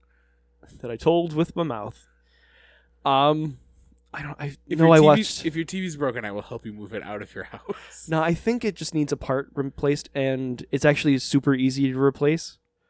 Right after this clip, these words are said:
Speaker 1: hopefully. Well, I mean, I, I hope that it's the part that's broken that I can reach incredibly easily and
Speaker 2: Ah.
Speaker 1: pull out and put in a new one.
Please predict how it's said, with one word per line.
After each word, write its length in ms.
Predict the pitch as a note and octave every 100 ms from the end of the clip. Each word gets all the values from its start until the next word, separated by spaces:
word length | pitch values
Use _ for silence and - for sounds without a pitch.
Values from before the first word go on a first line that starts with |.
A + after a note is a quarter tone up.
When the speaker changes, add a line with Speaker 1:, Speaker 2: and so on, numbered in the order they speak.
| _ _ _
Speaker 1:
hopefully. 480 | C#3 C#3 D#3+ E3 E3 _ _ -
Well, 140 | E3
I 80 | E3
mean, 160 | E3+ D3+
I, 100 | C#3
I 100 | D3
hope 260 | C3+ - _ _ C#3+
that 200 | D3 C3+
it's 120 | -
the 80 | C3+
part 260 | - C3+ -
that's 140 | B2
broken 460 | C3+ B2+ C#3 C#3+ C#3
that 120 | C3+
I 60 | C3
can 180 | C3 B2
reach 400 | B2+ - - -
incredibly 420 | B2+ C3+ C#3 C3 C3
easily 380 | C3 C#3 D3
and 120 | C3 A2+
Speaker 2:
Ah. 60 |
Speaker 1:
pull 200 | E2+ C3+
out 160 | C3+ C3+
and 120 | C3 B2
put 160 | C3+
in 100 | C#3
a 60 | C3+
new 140 | C#3
one. 220 | C#3 D3